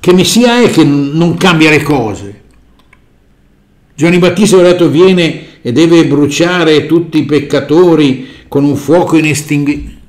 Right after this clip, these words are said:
Che cosa fa questo qua che perdona l'adultera? Che regno di Dio è questo qui dove non si fa niente?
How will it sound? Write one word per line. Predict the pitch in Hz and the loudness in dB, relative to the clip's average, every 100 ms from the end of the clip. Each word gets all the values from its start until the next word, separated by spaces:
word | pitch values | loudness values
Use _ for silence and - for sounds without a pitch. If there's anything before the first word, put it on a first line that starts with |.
| _ _ | _ _
Che | - 262 254 | -8 -6 -4
cosa | 240 220 | -2 -2
fa | - 139 95 | -2 -4 -4
questo | 107 - | -6 -6
qua | 98 - - - | -4 -6 -6 -6
che | - 190 | -2 0
perdona | 185 151 151 147 143 | 2 2 2 2 0
l'adultera? | 135 117 120 - - 92 85 - _ _ _ _ _ _ _ _ _ _ _ _ _ _ _ _ _ _ _ _ _ _ _ | -2 -2 -6 -8 -14 -16 -18 -20 _ _ _ _ _ _ _ _ _ _ _ _ _ _ _ _ _ _ _ _ _ _ _
Che | - | 2
regno | 381 440 392 359 | 4 6 4 4
di | 339 330 339 | 4 4 4
Dio | 254 | 4
è | 120 135 | 0 0
questo | 143 135 | -2 -2
qui | 139 | 0
dove | 170 139 | 2 2
non | 139 | 0
si | 139 131 | -2 -8
fa | 123 156 | -6 -4
niente? | 139 143 123 92 - 98 92 _ | -2 -2 -2 -6 -12 -18 -18 _